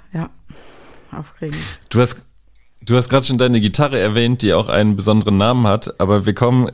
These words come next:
Speaker 2: da gleich zu. Ich möchte noch über einen Song sprechen. Äh, mein persönlicher Lieblingssong auf der, auf dem Album ist, ähm, Deep Sea State of Mind. Und, ähm, da gibt's auch ein sehr schönes Musikvideo zu.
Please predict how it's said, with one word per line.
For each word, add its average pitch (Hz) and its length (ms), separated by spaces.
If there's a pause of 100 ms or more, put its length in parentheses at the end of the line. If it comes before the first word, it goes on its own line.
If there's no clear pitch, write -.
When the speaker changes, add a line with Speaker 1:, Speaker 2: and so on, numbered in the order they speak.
Speaker 2:
da 107 220
gleich 113 320
zu. - 160
Ich 104 160
möchte 117 120
noch 110 80
über 98 180
einen 123 200
Song 117 320
sprechen. 113 500
Äh, - 180
mein 104 260
persönlicher 104 600
Lieblingssong 95 640
auf 92 200
der, 92 440 (220)
auf 92 120
dem 98 140
Album 104 400
ist, - 500
ähm, 98 460 (920)
Deep 127 200
Sea 104 180
State 98 300
of 95 120
Mind. 85 420 (400)
Und, 110 540 (160)
ähm, 107 280
da 107 80
gibt's 113 200
auch 113 60
ein 113 80
sehr 110 140
schönes 110 280
Musikvideo 98 560
zu. 113 420